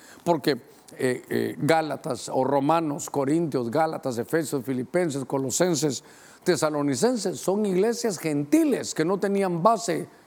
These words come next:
eh, que no sabían de Jesús nada, o que no sabían de Dios nada,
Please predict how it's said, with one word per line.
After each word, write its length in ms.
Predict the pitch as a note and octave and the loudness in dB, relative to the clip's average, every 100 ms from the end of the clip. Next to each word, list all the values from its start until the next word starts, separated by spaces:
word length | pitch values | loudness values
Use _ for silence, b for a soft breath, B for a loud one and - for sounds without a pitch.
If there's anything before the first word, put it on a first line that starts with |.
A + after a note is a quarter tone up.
| B - | B -10
eh, 280 | B2+ A#2+ A#2 | -4 -4 0
que 100 | D3 | 2
no 160 | G#3 | 2
sabían 400 | F#3+ G3+ G#3+ A#3 | 4 2 4 2
de 100 | F#3 | 2
Jesús 300 | D3+ D#3+ E3 | 0 0 0
nada, 420 | G3 B3+ C#4+ E3+ - B B | 2 2 2 -2 -8 B B
o 100 | - | 0
que 120 | E3 | 2
no 100 | G3+ | 2
sabían 460 | F3 F#3+ G#3+ A3 E3+ | 2 0 2 2 2
de 120 | D#3 | 2
Dios 240 | F#3 A3+ | 4 2
nada, 380 | G#3 B3+ A3 - | 4 2 0 -4